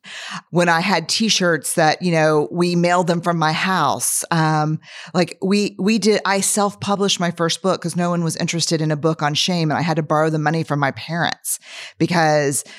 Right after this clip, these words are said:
I was in graduate school. Steve was in medical school and we were broke. You know, I, I get stretchiness. I understand the power of stretchiness. But as success has come,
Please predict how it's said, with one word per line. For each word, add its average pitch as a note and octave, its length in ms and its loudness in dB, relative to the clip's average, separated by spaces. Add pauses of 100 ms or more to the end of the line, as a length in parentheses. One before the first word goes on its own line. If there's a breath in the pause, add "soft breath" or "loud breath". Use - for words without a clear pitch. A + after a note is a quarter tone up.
(140 loud breath)
I E3+ 140 2
was E3 140 0
in E3 80 0
graduate D#3+ 400 0
school. D#3+ 340 2
Steve A3 240 4
was G3 140 6
in D3+ 60 4
medical D3 300 4
school C3 440 4
and D#3 140 4
we E3+ 140 6
were F3 160 6
broke. - 500 2 (120)
You D3 100 2
know, C#3 120 4
I, E3 480 4
I D#3+ 140 0
get E3 380 2
stretchiness. D3 680 -2
I C#3+ 140 0
understand D3+ 1040 0
the - 160 -2
power D3 380 0
of - 140 -2
stretchiness. - 720 -2 (760 loud breath)
But E3 440 2
as D#3+ 380 4
success - 760 2
has D3 200 -2
come, C#3+ 680 2